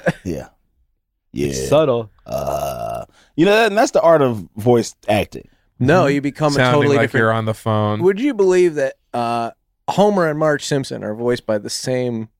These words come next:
Speaker 3: person? You
Speaker 4: Yes.
Speaker 3: know, but you wouldn't know it. That's voice acting. Like,
Speaker 4: Yes.
Speaker 3: these people just
Speaker 2: That's the magic.
Speaker 3: transform their sound.
Speaker 4: Mm-hmm.
Speaker 3: There's tools now to help them as well. You know, I mean, it's like a lot of these singers that you hear can't fucking sing.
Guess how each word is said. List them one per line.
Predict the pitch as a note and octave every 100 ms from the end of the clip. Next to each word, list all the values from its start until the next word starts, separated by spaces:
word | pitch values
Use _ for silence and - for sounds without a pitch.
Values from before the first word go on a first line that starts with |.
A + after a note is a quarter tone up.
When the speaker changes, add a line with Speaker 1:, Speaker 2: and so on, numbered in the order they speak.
| _ _ _ _
Speaker 3:
person? | - G3 G3 - - - _ F#3+
You | A#2+
Speaker 4:
Yes. | A#2+
Speaker 3:
know, | A2+ A#2+ C3
but | B2+
you | C#3
wouldn't | C#3+ C3
know | C#3+ B2
it. | F2 -
That's | A#2+ C3
voice | - B2 D3 D3+ -
acting. | A1+ - - G1+
Like, | A#1 G2+
Speaker 4:
Yes. | F#2
Speaker 3:
these | A2+ -
people | - D3+ B2 G2
just | F2 F#2+
Speaker 2:
That's | A2
the | A#2
magic. | G#2 A2
Speaker 3:
transform | A#2+ A#2 B2+ A#2+ G#2 F#2 F2
their | D#2+ E2+
sound. | - G#2 G#2+ D#2 C#2+ D#2+ G#2+
Speaker 4:
Mm-hmm. | G2+ G2+ G2 -
Speaker 3:
There's | G4+ -
tools | - A2 G2 G2 G2
now | G#2 F#2+
to | F#2
help | F2 F2+ -
them | F#2 D2+
as | F2
well. | E2+ F2 F2 F2 E2+ _ _ _ _ _ _ _ _
You | F2 F2+
know, | E2 D#2+ F#2 _ -
I | F#2
mean, | F#2 F2+
it's | F#2 G#2+
like | G2+
a | G#2
lot | D#3+ A2+
of |
these | C#2 -
singers | - E2+ C#2+ -
that | B1
you | G1+
hear | - - _
can't | - _ -
fucking | _ -
sing. | - G1+ -